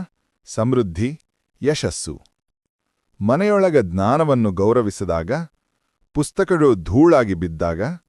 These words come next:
ಮಾತಿನಲ್ಲಿ ಕಠಿಣತೆ ಹೆಚ್ಚಾದಾಗ, ಮನೆಯಲ್ಲಿ ಗದ್ದಲ, ಅಹಂಕಾರ, ಅಜ್ಞಾನ ಹೆಚ್ಚಿದಾಗ ಸರಸ್ವತಿ ಮೊದಲಿಗೆ ಹೊರಟು ಹೋಗುತ್ತಾಳೆ. ಆಗ ಲಕ್ಷ್ಮೀ ಕೂಡ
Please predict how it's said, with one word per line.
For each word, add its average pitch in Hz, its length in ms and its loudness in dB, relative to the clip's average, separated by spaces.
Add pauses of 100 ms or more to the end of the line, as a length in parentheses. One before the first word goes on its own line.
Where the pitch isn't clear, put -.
(580)
ಮಾತಿನಲ್ಲಿ 131 720 2
ಕಠಿಣತೆ 147 520 0
ಹೆಚ್ಚಾದಾಗ, 85 680 -4 (880)
ಮನೆಯಲ್ಲಿ 131 500 2
ಗದ್ದಲ, 95 520 2 (520)
ಅಹಂಕಾರ, 110 560 0 (580)
ಅಜ್ಞಾನ 139 480 0
ಹೆಚ್ಚಿದಾಗ 98 640 -2 (680)
ಸರಸ್ವತಿ 131 720 0
ಮೊದಲಿಗೆ 101 680 -2 (420)
ಹೊರಟು 156 320 0
ಹೋಗುತ್ತಾಳೆ. 85 680 -4 (680)
ಆಗ 95 240 0 (540)
ಲಕ್ಷ್ಮೀ 160 480 -2
ಕೂಡ 110 280 2